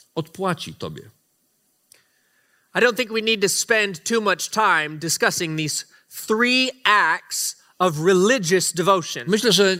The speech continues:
Speaker 1: nie musimy strasznie dużo czasu spędzać na wyjaśnianiu, czym są te trzy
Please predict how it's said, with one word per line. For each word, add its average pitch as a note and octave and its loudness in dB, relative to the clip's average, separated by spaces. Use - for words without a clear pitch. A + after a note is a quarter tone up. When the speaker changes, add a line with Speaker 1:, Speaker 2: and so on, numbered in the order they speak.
Speaker 1:
nie F#3 -2
musimy F3+ 0
strasznie F3 -2
dużo D#3+ -2
czasu E3 -2
spędzać D#3+ -2
na D#3 0
wyjaśnianiu, E3+ 2
czym E3+ -2
są F#3+ -2
te C#3+ -2
trzy F#3 2